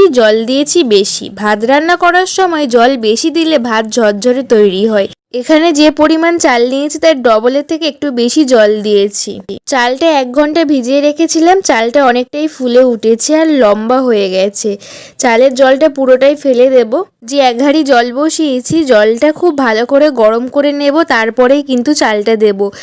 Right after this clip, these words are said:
এতে তাড়াতাড়ি ভাতটা হয়ে যাবে, ঝরঝরে হবে। পুরো চালটা হাঁড়ির মধ্যে দিয়ে দেব। দেখো জল আমার ফুটে গেছে।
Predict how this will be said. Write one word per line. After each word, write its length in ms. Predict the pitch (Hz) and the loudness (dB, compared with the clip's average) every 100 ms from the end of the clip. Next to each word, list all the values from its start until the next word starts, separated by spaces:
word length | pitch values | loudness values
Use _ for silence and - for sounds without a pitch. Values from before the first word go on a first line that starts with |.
| - - | -20 -4
এতে 220 | 247 320 | 0 0
তাড়াতাড়ি 580 | 277 226 233 233 277 320 | 0 0 -2 -2 -2 -2
ভাতটা 500 | 262 220 - 294 302 | -2 -4 -6 -6 -2
হয়ে 340 | 247 220 226 | 0 4 4
যাবে, 320 | 214 208 202 294 | 4 2 2 0
ঝরঝরে 680 | 254 214 196 190 247 254 294 | 0 0 0 0 2 2 2
হবে। 300 | 277 254 349 | 0 -2 -4
পুরো 340 | 294 226 254 | -4 0 2
চালটা 520 | 269 214 208 208 320 | 2 -2 -2 -2 -2
হাঁড়ির 380 | 262 220 208 247 | -2 -4 -2 -2
মধ্যে 400 | 247 214 202 247 | -2 -2 -4 -6
দিয়ে 320 | 220 220 214 | -4 0 2
দেব। 340 | 196 190 202 339 _ _ _ _ _ _ 214 | 2 2 0 -2 _ _ _ _ _ _ -4
দেখো 340 | 208 214 370 | -2 0 0
জল 300 | 269 220 208 | 0 0 0
আমার 240 | 226 277 320 | -2 -4 -6
ফুটে 400 | - 240 269 277 | -6 -4 2 4
গেছে। 400 | 233 214 - | 4 0 -2